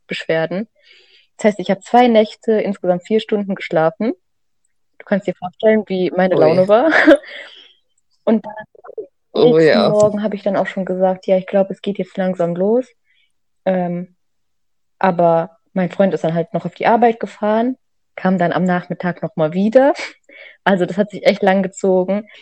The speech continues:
Speaker 1: Und dann war's halt wirklich so, dass ich gesagt habe, ich halte es nicht mehr alleine aus, ich möchte jetzt gerne ins Krankenhaus. Und dann, äh,
Speaker 2: Krass.
Speaker 1: sind wir ins Krankenhaus gefahren und, ähm,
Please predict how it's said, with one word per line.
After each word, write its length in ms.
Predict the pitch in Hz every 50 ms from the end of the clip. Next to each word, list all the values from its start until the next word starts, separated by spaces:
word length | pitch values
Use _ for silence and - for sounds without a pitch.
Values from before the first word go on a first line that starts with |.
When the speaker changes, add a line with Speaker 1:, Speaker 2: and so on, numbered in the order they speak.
| _ -
Speaker 1:
Und 120 | - 202 214
dann 160 | 233 240 208
war's 200 | 208 214 214 -
halt 160 | 214 196 202
wirklich 300 | 202 202 202 - 196 -
so, 80 | - 190
dass 160 | 185 185 -
ich 120 | 190 - -
gesagt 440 | 190 185 190 190 196 196 - -
habe, 360 | 196 190 185 185 185 185 185 - _ _ _ _ _
ich 160 | - 202 -
halte 260 | 214 226 220 220 - 190
es 120 | - -
nicht 180 | 202 196 - -
mehr 140 | 196 - -
alleine 460 | 180 185 180 175 175 185 185 180 -
aus, 200 | 180 185 190 190 -
ich 60 | - 185
möchte 260 | 180 180 - - 175
jetzt 140 | 165 _ -
gerne 200 | 170 165 165 170
ins 140 | 170 - -
Krankenhaus. 640 | - - 156 147 - 143 143 143 131 127 - _ _ _ _ _ _ _ _ _ _ _ _ _ _ _ _ _ _ _ _ _ _ _ _ _ _ _ _ _ _ _ _ _ _ -
Und 240 | - 208 202 190
dann, 280 | 202 196 190 196 196 -
äh, 200 | - 175 170 170
Speaker 2:
Krass. 40 | -
Speaker 1:
sind 180 | - 185 180
wir 80 | - 180
ins 100 | 170 -
Krankenhaus 400 | - 240 247 247 269 277 247 -
gefahren 600 | - 247 - - - 220 214 214 214 208 208 190
und, 340 | - 190 185 185 185 - _ _ _ _ _ _ _ _ _ _ _ _ _ _ _ _ _ _ _ _ _ _ -
ähm, 400 | 208 202 190 185 180 180 180 185